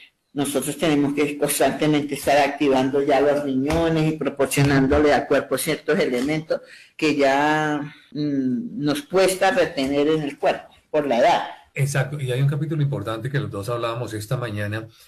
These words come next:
Speaker 2: y es que cuando uno consume estos tés del uno al siete, se está encontrando con sustancias que son importantes, que le ayudan a prevenir a uno enfermedades como el Alzheimer, como el Parkinson,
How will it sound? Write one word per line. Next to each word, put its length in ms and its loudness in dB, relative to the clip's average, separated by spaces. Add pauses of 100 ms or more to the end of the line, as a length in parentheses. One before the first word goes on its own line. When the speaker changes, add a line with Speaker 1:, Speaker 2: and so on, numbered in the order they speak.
(220)
Speaker 2:
y 60 -10
es 100 -8
que 80 -10
cuando 240 0
uno 220 2
consume 400 -4
estos 380 -6
tés 480 -2
del 260 -6
uno 340 -2
al 300 -8
siete, 680 0 (360)
se 160 -8
está 220 -4
encontrando 500 -2
con 160 -2
sustancias 580 -4
que 100 -8
son 180 -8
importantes, 640 -4
que 100 -10
le 80 -8
ayudan 260 -4
a 100 0
prevenir 400 -4
a 40 -6
uno 300 -4 (260)
enfermedades 500 -4
como 180 -4
el 80 -6
Alzheimer, 680 -6
como 180 -18
el 100 -20
Parkinson, 840 -6